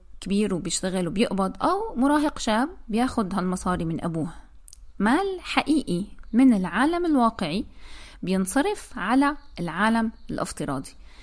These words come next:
لحتى أشتري الشخصية أو أشتري لها تياب أو إني أقويها. يعني أنا كلاعب بعيش من خلالها، بلعب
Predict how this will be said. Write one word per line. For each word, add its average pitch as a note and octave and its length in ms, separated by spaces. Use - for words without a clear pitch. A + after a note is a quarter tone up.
لحتى - 320
أشتري G3 300
الشخصية A3+ 760
أو - 240
أشتري F3 360
لها E3 160
تياب G#3+ 720
أو D#3+ 300
إني F3+ 360
أقويها. A3 640
يعني E3+ 260
أنا G3 140
كلاعب G#3+ 600
بعيش G3 680
من A#3 160
خلالها، F#3+ 540
بلعب A#3+ 420